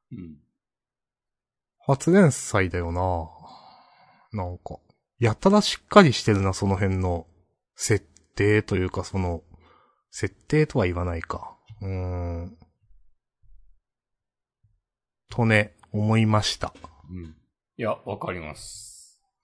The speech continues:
Speaker 2: うーん。だから、なんか本当に、全体的に話がちゃんとしてて信頼できるし、いいなと思って、ついにその、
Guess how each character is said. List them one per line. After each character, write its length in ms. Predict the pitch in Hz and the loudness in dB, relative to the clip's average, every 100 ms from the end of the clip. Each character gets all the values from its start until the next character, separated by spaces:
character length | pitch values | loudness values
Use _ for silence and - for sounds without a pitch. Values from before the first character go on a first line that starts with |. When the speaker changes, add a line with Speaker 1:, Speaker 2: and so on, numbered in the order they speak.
| _ _ _ - | _ _ _ -14
Speaker 2:
う 40 | 98 | -10
ー 40 | |
ん。 640 | 98 95 92 90 87 87 85 - - _ _ _ _ _ _ - - - - - - _ - | -8 -8 -8 -8 -8 -10 -12 -18 -20 _ _ _ _ _ _ -18 -16 -16 -18 -20 -20 _ -10
だ 140 | 139 | -8
か 160 | 151 139 | -2 0
ら、 300 | 123 110 104 | 2 2 0
な 100 | 127 175 | 0 0
ん 80 | 143 | 0
か 100 | 107 | -2
本 240 | 143 165 | -2 -2
当 160 | - 170 | 0 0
に、 300 | 170 160 - - - - - - _ _ _ _ _ _ _ - - _ _ _ - | 2 0 -4 -12 -12 -14 -20 -20 _ _ _ _ _ _ _ -20 -20 _ _ _ -8
全 360 | 120 147 165 - _ - | -4 -2 -4 -8 _ -4
体 240 | 160 160 - _ - | 0 0 -2 _ -4
的 280 | 156 - | -2 2
に 140 | 151 147 | 4 4
話 1000 | 135 - 131 127 135 - - - - 135 | 0 0 2 2 2 -4 -8 -8 -4 -4
が 260 | - 104 | 0 0
ち 120 | 98 113 | 0 0
ゃ 100 | 113 | 0
ん 100 | 113 | -2
と 180 | 127 | -4
し 100 | 117 - | -4 -2
て 240 | 120 113 | -2 -2
て 200 | 110 110 | -4 -8
信 480 | - - 120 120 117 | -6 -2 -2 0 0
頼 300 | 117 113 110 | 0 0 -2
で 140 | 104 | -4
き 200 | - 113 | -6 -6
る 140 | 101 92 | -6 -8
し、 500 | - - - 87 - - _ _ _ _ _ _ _ _ | -12 -16 -14 -14 -16 -20 _ _ _ _ _ _ _ _
い 160 | 127 117 | -2 0
い 20 | |
な 260 | 98 98 95 - | 0 -2 -6 -8
と 80 | |
思 140 | 95 95 | -10 -10
っ 20 | |
て、 260 | - - 101 | -12 -12 -12
つ 220 | - 175 | -2 2
い 60 | 139 | 2
に 160 | 101 | 0
そ 140 | - 104 | -2 -4
の、 220 | 95 | -4